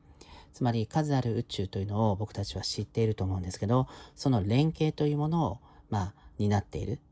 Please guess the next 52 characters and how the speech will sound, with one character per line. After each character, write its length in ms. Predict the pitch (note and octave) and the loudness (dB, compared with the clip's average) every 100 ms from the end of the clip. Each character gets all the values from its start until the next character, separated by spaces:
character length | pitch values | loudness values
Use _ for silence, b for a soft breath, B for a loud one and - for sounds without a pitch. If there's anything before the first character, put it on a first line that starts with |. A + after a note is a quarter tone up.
| - - | -20 -10
そ 120 | - | -6
こ 100 | G#2+ | 0
を 60 | G#2 | 0
調 160 | - G#2+ | 2 2
和 100 | A2 | 2
さ 140 | A2+ | -2
せ 140 | - | -4
る。 100 | G#2 - | -4 -4
い 80 | - | -4
か 120 | D3 | 0
に 120 | C#3+ | 0
調 140 | - G2+ | 0 -4
和 60 | |
さ 140 | - G#2 | -4 -8
せ 140 | - | -6
て 80 | G2+ | -6
い 40 | |
く 120 | - | -6
か 100 | - | -4
と 80 | C#3 | 0
い 60 | A2+ | 0
う 60 | |
こ 100 | - | 0
と 100 | A#2+ | -2
に 140 | D3 A2+ | 0 -2
心 280 | - A#2 A2 | -2 -2 -2
を 60 | |
砕 220 | - A#2+ | 0 0
い 40 | C#3 | 0
て 80 | C3+ | -2
く 80 | |
れ 100 | A#2+ | -4
て 120 | - C#3+ | 0 0
い 40 | |
る 100 | D3 | 0
マ 100 | G#2+ | -2
ス 80 | - | -4
タ 120 | F2+ | -6
ー 20 | |
の 100 | F#2 | -8
一 180 | - G#2 | -4 -4
人 120 | F2 _ _ - | -4 _ _ -2
と 80 | |
い 80 | D#3+ | 0
う 40 | F3 | 2
ふ 40 | |
う 80 | D#3 | 0
に 100 | F2 | -2
な 100 | - | -10
り 80 | - | -12
ま 140 | - | -8
す。 240 | - - | -8 -8